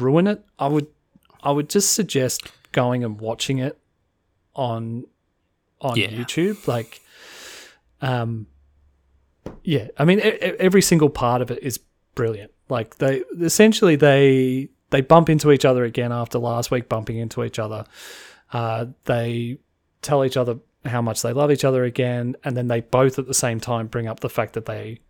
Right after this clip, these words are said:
Speaker 1: called each other a stupid idiot or something like that, or loser.
Speaker 2: Losers.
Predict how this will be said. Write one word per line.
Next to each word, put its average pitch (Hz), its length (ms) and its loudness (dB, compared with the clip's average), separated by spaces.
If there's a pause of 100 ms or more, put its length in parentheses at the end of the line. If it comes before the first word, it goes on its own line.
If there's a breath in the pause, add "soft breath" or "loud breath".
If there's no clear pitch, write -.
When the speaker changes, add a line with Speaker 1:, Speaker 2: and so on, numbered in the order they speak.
(460)
Speaker 1:
called 120 240 -2
each 113 180 -4
other 113 220 -2
a 117 60 -10 (440)
stupid - 460 -2
idiot 208 320 4
or 202 80 4
something 208 260 0
like 208 140 -2
that, 208 280 -2
or 117 420 -8
loser. 147 460 4
Speaker 2:
Losers. 110 720 4